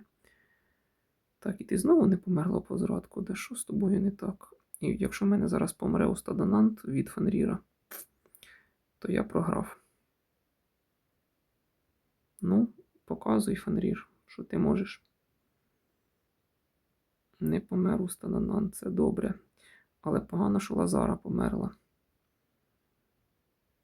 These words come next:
Ну, поїхали, спробуємо. Спочатку газелькою бонус атаки накинем. Б'ємо по цій стороні.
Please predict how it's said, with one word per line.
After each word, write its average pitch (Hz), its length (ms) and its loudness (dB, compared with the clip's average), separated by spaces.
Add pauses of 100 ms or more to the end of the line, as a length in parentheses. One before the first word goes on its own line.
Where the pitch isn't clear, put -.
(400)
Ну, 160 300 2
поїхали, 208 840 0
спробуємо. - 720 0 (1800)
Спочатку - 680 -8
газелькою - 640 0
бонус - 400 2
атаки 214 400 -4
накинем. - 540 -2 (1300)
Б'ємо 190 320 2
по - 100 -6
цій - 200 -6
стороні. 170 540 0